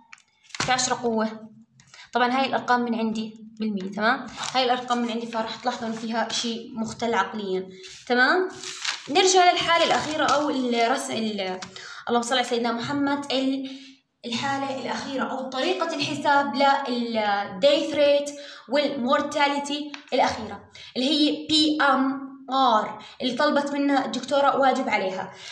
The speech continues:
هسا شوفوا يا جماعة، هو عدد الوفيات من مرض معين على عدد الوفيات بسبب كل الأمراض. لما باجي بحكي في ألفين وخمستاش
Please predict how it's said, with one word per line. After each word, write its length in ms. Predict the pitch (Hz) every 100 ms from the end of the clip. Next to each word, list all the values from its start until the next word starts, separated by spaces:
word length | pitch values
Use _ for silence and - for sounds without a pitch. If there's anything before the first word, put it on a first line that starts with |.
| -
هسا 280 | 294 302 339
شوفوا 280 | 359 381 294
يا 80 | -
جماعة، 360 | 233 226 196 196
هو 200 | 233 262
عدد 520 | 240 262 349 330 - -
الوفيات 840 | 254 247 269 254 277 240 - -
من 400 | 240 294 269 -
مرض 420 | 226 285 330 254
معين 720 | 277 277 269 277 269 - - -
على 220 | 220 226
عدد 340 | 214 285 -
الوفيات 480 | 269 277 269 262 269
بسبب 300 | - 262 240
كل 240 | - 285 269
الأمراض. 480 | - - 190 185 - - - - - -
لما 160 | 262
باجي 280 | 269 330 330
بحكي 360 | 320 302 - 294
في 140 | 294
ألفين 280 | 226 285 277
وخمستاش 560 | 269 233 - 233 240